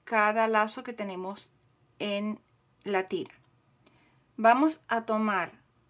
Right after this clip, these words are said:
cinco bucles. Aquí los tengo. Uno, dos, tres, cuatro, cinco. Voy a hacer un punto bajo. Vamos a ajustar un poco más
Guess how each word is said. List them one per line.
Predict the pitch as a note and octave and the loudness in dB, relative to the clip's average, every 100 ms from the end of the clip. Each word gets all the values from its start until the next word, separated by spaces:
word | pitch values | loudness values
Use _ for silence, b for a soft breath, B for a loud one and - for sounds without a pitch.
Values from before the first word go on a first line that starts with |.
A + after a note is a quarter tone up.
| _ _ _ _ _ _ _ _ _ _ _ _ _ _ _ _ _ | _ _ _ _ _ _ _ _ _ _ _ _ _ _ _ _ _
cinco | - - C#4 D4 C#4+ - D#4 F4 - _ _ _ _ _ _ _ _ _ _ _ _ _ | -8 -2 0 0 -2 -2 -2 -2 -10 _ _ _ _ _ _ _ _ _ _ _ _ _
bucles. | G#3+ G#3 F#3+ - - - - | -4 -2 -2 -10 -10 -10 -10
Aquí | G3+ G3 | -12 -10
los | G#3 G#3+ | -10 -8
tengo. | - - - | -8 -10 -10
Uno, | - B3 B3+ C4 | -8 -8 -6 -6
dos, | A#3+ A3+ A#3+ - | -4 -4 -4 -10
tres, | - G3+ G3 G3 | -10 -6 -4 -6
cuatro, | - F#3+ E3 - E3+ | -10 -10 -10 -10 -12
cinco. | - G#3+ E3 - - - _ _ _ _ _ _ _ _ _ _ _ _ _ _ _ _ _ _ _ _ _ | -8 -6 -6 -10 -18 -20 _ _ _ _ _ _ _ _ _ _ _ _ _ _ _ _ _ _ _ _ _
Voy | G#3+ G3 G3+ | -6 -4 -2
a | A3+ | -2
hacer | - A#3+ A#3 A#3+ _ b b | -2 -2 -6 -8 _ b b
un | C4+ C#4+ | -4 -4
punto | C#4+ A#3+ A3+ A3+ A3 | -4 -6 -6 -6 -4
bajo. | E3+ - - _ _ | -4 -6 -14 _ _
Vamos | F#3+ F3+ F#3 - - | -14 -14 -14 -20 -20
a | C3+ F#3+ | -18 -18
ajustar | - - _ G#3 | -20 -20 _ -10
un | A3 | -10
poco | A3 G3 G#3+ | -8 -12 -10
más | G#3+ G#3+ | -12 -12